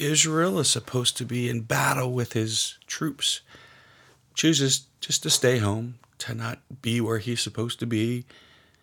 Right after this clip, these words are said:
so he can do what he's supposed to do. Instead, David, lazy, self-centered, narcissistic in that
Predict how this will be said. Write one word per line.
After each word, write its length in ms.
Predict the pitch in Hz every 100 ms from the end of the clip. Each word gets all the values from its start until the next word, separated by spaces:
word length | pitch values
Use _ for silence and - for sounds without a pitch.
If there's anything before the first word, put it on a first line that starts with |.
| _
so 160 | - 104
he 160 | 110
can 200 | 117 107
do 160 | 110 117
what 120 | 110
he's 200 | 117 113
supposed 380 | 107 110 117 -
to 60 |
do. 420 | 107 120 98 117 120 _ _ _ _ _ _ _ _ _ _ _ _ _ _ _
Instead, 480 | - - - 110 107
David, 500 | 107 107 104 110 107
lazy, 680 | 107 110 113 110 117 120 120 - - _ _ _ _ _ _ _ _ _ _ _ _ _ _ _
self-centered, 680 | - 90 107 - 107 110 104
narcissistic 800 | 107 101 110 - 107 - 107 -
in 80 | 104
that 240 | 104 -